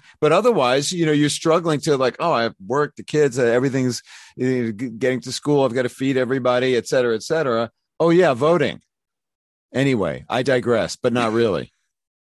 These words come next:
Speaker 2: No, it's a really important issue. Um,
Speaker 1: But so
Speaker 2: there's a
Speaker 1: why do
Speaker 2: number of things that,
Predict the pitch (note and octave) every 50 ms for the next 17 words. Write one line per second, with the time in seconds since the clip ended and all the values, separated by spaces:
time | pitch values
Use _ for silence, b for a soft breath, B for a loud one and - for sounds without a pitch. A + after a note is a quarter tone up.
0 | A3+ A#3 A#3+ B3+ G#3+ G3+ A#3+ A#3 - G#3+ G#3 G#3+ G#3 G3+ G3 G3 F#3 F3 - F#3
1 | F3+ F3 F3+ F3 F3 F3 - E3+ E3+ A3 A#3 B B B B B B B B B
2 | B B B - G#3+ G#3+ F3 E3+ E3 D#3+ - - _ _ _ - C3+ C3 - -
3 | - - - C#4+ C#4+ C#4 B3+ - C#4+ C#4 C#4 B3+ - - D#4 D4+ A#3+ - A3 F#3
4 | - -